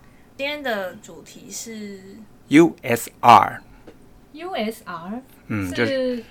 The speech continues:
Speaker 2: 大学社会责任的意思。
Speaker 3: 大学社会责任哦。
Speaker 2: 嗯。
Speaker 3: 这感觉就是在课本上面会提到，然后
Speaker 2: 嗯。
Speaker 3: 读文章的时候也会看到，但就可能就看过而已，然后也不知道他真实要怎么样去实践这个责任。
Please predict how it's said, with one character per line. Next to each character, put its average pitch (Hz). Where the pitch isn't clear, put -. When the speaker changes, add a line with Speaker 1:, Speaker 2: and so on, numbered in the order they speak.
Speaker 2:
大 143
学 104
社 -
会 113
责 101
任 113
的 95
意 -
思。 -
Speaker 3:
大 247
学 202
社 233
会 226
责 180
任 196
哦。 -
Speaker 2:
嗯。 98
Speaker 3:
这 -
感 185
觉 190
就 220
是 269
在 254
课 233
本 -
上 202
面 202
会 196
提 -
到， -
然 175
后 139
Speaker 2:
嗯。 98
Speaker 3:
读 208
文 196
章 208
的 185
时 190
候 190
也 180
会 170
看 170
到， 165
但 233
就 220
可 208
能 165
就 190
看 -
过 170
而 -
已， -
然 190
后 214
也 196
不 190
知 190
道 180
他 175
真 226
实 160
要 214
怎 180
么 156
样 190
去 196
实 170
践 180
这 170
个 160
责 -
任。 -